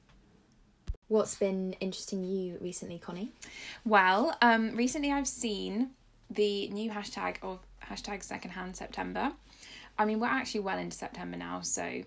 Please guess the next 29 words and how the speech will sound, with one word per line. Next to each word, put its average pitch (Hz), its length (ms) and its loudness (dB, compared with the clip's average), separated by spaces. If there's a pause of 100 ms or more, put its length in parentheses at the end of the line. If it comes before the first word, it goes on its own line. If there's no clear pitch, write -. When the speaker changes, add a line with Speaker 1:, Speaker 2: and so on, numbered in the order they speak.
(140)
Speaker 2:
this 185 160 -8
is 180 200 -8
kinda 180 280 -8
old 175 140 -6
news, - 240 -8
but - 220 -6 (180)
it's 202 100 -4
still 233 240 2
going 214 280 2
on. 190 240 -6
It's 233 180 -8
Speaker 1:
Mm. 196 80 -2
Speaker 2:
ongoing. 226 520 2 (340)
Speaker 1:
<laughs> - 160 0
Speaker 2:
Um, 202 420 8
and 220 200 6
this 302 220 4
hashtag 262 500 0
is 214 120 -2
basically 208 320 0
encouraging 196 500 -4
people 185 520 -4 (320)
to - 200 0
only 196 240 2
buy 175 160 2
secondhand 180 680 -4
clothes - 420 -4
in 185 160 -6
September. 180 560 -4